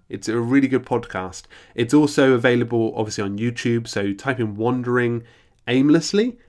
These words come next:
and you'll be able to find it. I actually found it through number six, which is, uh, Matt D'Avella. Um, Matt is a creator on YouTube, but he focuses,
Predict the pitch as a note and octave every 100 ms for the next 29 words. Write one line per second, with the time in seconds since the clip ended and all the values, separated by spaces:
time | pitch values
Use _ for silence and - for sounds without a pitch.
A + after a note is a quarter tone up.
0 | - A2+ A2 A2 A2 G#2+ A#2 A#2 A2 A2
1 | - G2+ G2 G2 - - C#3 F3 A3 -
2 | F#3+ F#3+ E3+ D#3+ - D#3 D3 C3+ B2+ -
3 | F#3+ F#3+ - - - _ _ - C3+ C#3
4 | C#3 C3+ B2 - A#2 A#2 B2+ D#3 C#3 A#2+
5 | B2 E3 A#2 - - _ _ - A2+ A2+
6 | A2+ A2+ - B2 C#3 C3+ - - - -
7 | B2 A#2 A2 - - G#2+ G#2 G#2 G2+ -
8 | - A#2+ A2+ A2+ G#2+ G#2+ A#2 A#2+ - C#3+
9 | B2+ - _ _ _ B2 C3 - - C#3
10 | D3+ D3+ C#3 - - - C#3+ C#3 - A#2
11 | A2